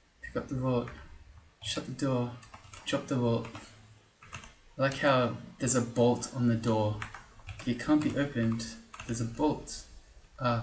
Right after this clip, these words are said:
I shouldn't have, whoops, let the dragon corpse come. Oh, okay, didn't. I'll leave a skeleton.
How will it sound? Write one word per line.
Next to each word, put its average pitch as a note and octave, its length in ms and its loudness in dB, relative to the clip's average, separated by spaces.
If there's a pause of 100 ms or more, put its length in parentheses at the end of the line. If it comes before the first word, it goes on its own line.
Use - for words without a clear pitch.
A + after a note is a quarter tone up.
(160)
I - 40 -14
shouldn't B2+ 340 2
have, A#2 360 -2 (1400)
whoops, A2+ 400 -2
let B2 160 2
the B2+ 80 -2
dragon A#2 400 4
corpse - 240 0
come. A#2 380 0 (720)
Oh, D3+ 60 10
okay, A2+ 340 2 (120)
didn't. A2+ 380 2 (3000)
I'll A#2+ 120 2
leave A#2 220 2
a A2 40 0
skeleton. A2+ 720 2